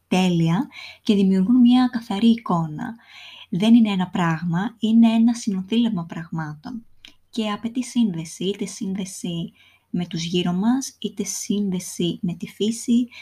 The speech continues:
είτε σύνδεση με τον εαυτό μας, αλλά σίγουρα σύνδεση με τα θέλω μας και τις προσωπικές ανάγκες που έχει ο καθένας μας.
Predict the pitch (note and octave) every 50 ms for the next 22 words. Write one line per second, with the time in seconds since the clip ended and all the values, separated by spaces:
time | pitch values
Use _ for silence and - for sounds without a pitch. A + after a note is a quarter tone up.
0 | - - _ _ _ - A3+ - A3 G3+ - - A3+ G#3 G#3 A3 G#3 - - A3+
1 | G3+ G3+ - - F#3 F3+ F3+ E3+ - - - A3+ G#3+ G3 G3 A3 B3+ A#3+ - -
2 | - G#3+ G#3+ G#3 F#3+ - - - - A3+ A3 A#3 B3 B3 A#3+ A#3 A#3 - - A3
3 | A#3+ A#3 B3+ A#3 - - - B3 B3+ - _ _ - G#3 G3+ G3+ G3 G3 F#3 F#3
4 | - - G3+ G3 F#3+ F#3+ G3 A3 A#3 C4 B3+ - - - - - - _ - -
5 | A#3 A#3 G#3 G3+ - - - _ _ - A#3+ - - A3+ - - - A#3+ A#3 A3+
6 | - G3+ F3 E3 D#3+ D#3 D3+ D3+ D3+ D3+ D3+ D#3 D#3 - - _ _ _ _ _
7 | _ - E3+ E3 D#3+ D#3+ - D#3+ - E3 E3 - E3+ D#3 D3 D3 D3 - - F#3+
8 | A3+ A3+ -